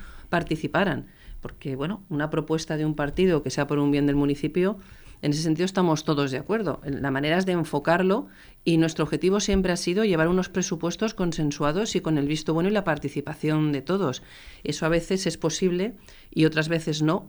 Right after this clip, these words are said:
eh, y, y en eso hay que decir que generalmente, eh, en, en este caso el Partido Popular,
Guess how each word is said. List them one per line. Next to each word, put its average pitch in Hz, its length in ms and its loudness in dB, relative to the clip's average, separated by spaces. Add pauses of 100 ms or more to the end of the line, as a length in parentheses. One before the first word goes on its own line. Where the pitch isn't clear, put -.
eh, - 280 -6
y, - 300 -6
y 147 40 4
en 147 120 2
eso 147 180 -2
hay 156 100 0
que 156 120 0
decir 147 300 -4
que 175 120 -4
generalmente, 147 920 0
eh, 147 240 -4
en, 135 280 -4
en 147 80 0
este 147 180 -4
caso 156 140 -4
el - 20 -2
Partido 151 240 0
Popular, 151 480 0